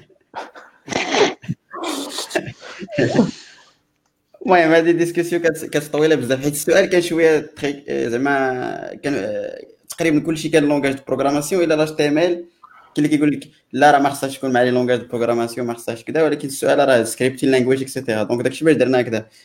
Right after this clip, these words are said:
حتى الا حسيتي بان ماشي لونغاج، غير اختار، زعما حنا عارفين اش كنديروا.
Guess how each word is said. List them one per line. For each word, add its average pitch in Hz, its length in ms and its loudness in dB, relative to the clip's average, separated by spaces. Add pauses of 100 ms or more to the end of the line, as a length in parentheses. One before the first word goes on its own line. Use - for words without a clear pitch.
(120)
حتى - 160 2
الا 156 100 4
حسيتي 151 280 -2
بان 147 280 6
ماشي 147 180 -2
لونغاج، 165 280 2
غير 143 120 0
اختار، 107 340 -2
زعما 107 720 -4 (360)
حنا 127 160 2
عارفين 143 260 4
اش 135 100 -2
كنديروا. 101 360 -4